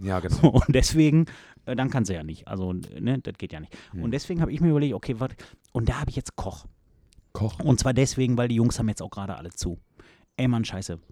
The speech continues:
Speaker 2: wer von euch Koch ist und der hört uns zu, äh, wenn ihr jetzt arbeitslos seid, weil euer Restaurant kann aus gew-,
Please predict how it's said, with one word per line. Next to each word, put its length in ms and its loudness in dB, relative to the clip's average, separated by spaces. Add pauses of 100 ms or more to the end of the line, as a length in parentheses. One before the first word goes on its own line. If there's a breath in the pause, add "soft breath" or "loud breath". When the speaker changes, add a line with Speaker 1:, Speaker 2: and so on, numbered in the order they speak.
(100)
Speaker 2:
wer 120 2
von 160 -2
euch 200 -6
Koch 200 2
ist 240 -2 (440 soft breath)
und 100 -2
der 120 0
hört 120 -2
uns 220 -6
zu, 260 -4 (560 soft breath)
äh, 300 -4 (100)
wenn 240 -4
ihr 160 -2
jetzt 180 -6
arbeitslos 520 -6
seid, 160 -4
weil 100 -4
euer 220 -6
Restaurant 420 -4
kann 140 -6
aus 160 -8
gew-, 240 -4